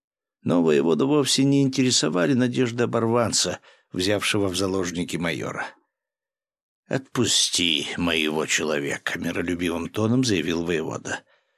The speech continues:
"Отпустишь, живым с острова уйдёшь, а нет, на дыбе болтаться будешь, пока чайки глаза не выклюют. А потом в море сбросим.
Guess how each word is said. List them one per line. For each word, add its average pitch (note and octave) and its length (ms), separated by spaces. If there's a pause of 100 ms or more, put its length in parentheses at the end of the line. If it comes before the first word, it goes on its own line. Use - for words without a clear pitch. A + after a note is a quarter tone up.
(160)
"Отпустишь, C#3 960
живым B2 580
с - 160
острова A2+ 520
уйдёшь, A2 580
а G2+ 100
нет, - 500 (440)
на F#2+ 220
дыбе F2+ 440
болтаться D#2+ 720
будешь, - 500
пока F2+ 320
чайки F2 720
глаза E2+ 400
не E2+ 140
выклюют. - 640 (580)
А A2 120
потом D3+ 340
в F2 140
море E2 340
сбросим. E2 720